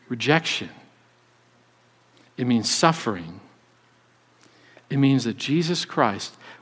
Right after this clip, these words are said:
was willing to leave all of the safety and security that he has always known in the Godhead, in heaven, for his great adventure of securing your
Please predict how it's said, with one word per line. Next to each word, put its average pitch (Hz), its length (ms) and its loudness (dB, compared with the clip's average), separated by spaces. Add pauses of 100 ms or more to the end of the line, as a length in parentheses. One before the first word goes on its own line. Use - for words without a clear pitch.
was 120 200 0
willing 123 320 4
to 117 80 0
leave 117 340 -4
all 143 460 0
of - 200 -8
the - 80 -12
safety 127 640 -2
and 113 140 -8
security 104 800 -4 (640)
that 110 160 -10
he 139 240 6
has 127 240 0 (160)
always 139 500 4
known 110 540 0 (460)
in 120 220 2
the 120 60 4
Godhead, 107 580 -2 (540)
in 127 180 0
heaven, 104 440 -4 (720)
for 110 320 -4 (200)
his 143 380 4
great 131 460 2
adventure 117 500 -2
of 107 100 -6
securing 117 640 0
your 123 380 4